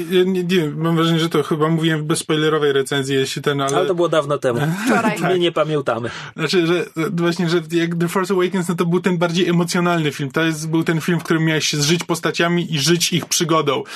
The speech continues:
Speaker 1: Natomiast te, ten film jest bardziej kinowym, fil-, filmowym filmem. Jakby, no właśnie to, co mówisz, no, w postaci są narzędziami.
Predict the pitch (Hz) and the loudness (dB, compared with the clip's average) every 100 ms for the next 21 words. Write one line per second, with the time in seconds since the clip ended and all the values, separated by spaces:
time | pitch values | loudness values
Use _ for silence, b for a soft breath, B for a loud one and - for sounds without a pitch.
0 | B B 156 156 170 170 - 180 160 165 | B B -4 0 0 0 0 0 0 -4
1 | - 180 175 - 185 185 175 165 175 170 | 0 0 0 0 0 2 2 2 0 -2
2 | _ 156 156 156 151 160 160 165 165 b | _ -2 0 0 -2 0 0 0 -6 b
3 | b b b _ _ _ _ - - 160 | b b b _ _ _ _ -12 -2 0
4 | 160 147 151 147 - - 170 - - 151 | 0 0 -4 -4 -4 -2 -2 -4 -6 -2
5 | 147 160 175 190 170 214 208 214 226 233 | 0 0 0 -2 0 0 2 2 0 -2
6 | B B B 170 170 185 180 175 190 185 | B B B 0 2 2 0 0 0 0
7 | 185 170 196 190 156 139 147 143 - - | 0 0 0 2 0 0 -2 -4 -8 -4
8 | 170 170 165 180 165 165 165 160 165 160 | -2 0 -2 -2 -2 0 0 0 0 0
9 | 165 160 170 185 | 0 2 0 -2